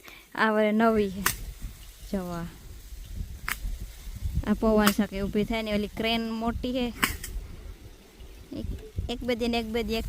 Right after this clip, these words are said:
થાંભલો ઊભો કરે છે. આગળમાં નવિયું નાખ્યું ને પવન સખી દેખાડે જો આ રહ્યું. આ બે તો આ મેરા જ દેખાય. હજે બંધ હે, જે સાલો નથી થયું, પણ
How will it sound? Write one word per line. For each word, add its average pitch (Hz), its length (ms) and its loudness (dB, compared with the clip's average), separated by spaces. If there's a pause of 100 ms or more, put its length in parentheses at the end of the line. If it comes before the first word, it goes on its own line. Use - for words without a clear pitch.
થાંભલો 226 320 2
ઊભો 208 160 -2
કરે 220 280 4
છે. 208 80 -2
આગળમાં 220 340 -2
નવિયું 247 380 2
નાખ્યું 277 360 0
ને 254 60 -2
પવન 233 220 2
સખી 233 400 0
દેખાડે 220 380 -4
જો 226 140 -2
આ 208 80 -4
રહ્યું. 208 360 -6 (1700)
આ 214 120 -4
બે 233 240 2
તો 247 120 -6
આ 240 100 0
મેરા 254 320 4
જ 202 40 -8
દેખાય. 214 380 -8 (1200)
હજે 226 180 0
બંધ 262 260 2
હે, 269 100 2
જે 214 100 -2
સાલો 233 300 0
નથી 262 140 0
થયું, 254 260 -4
પણ 208 340 -2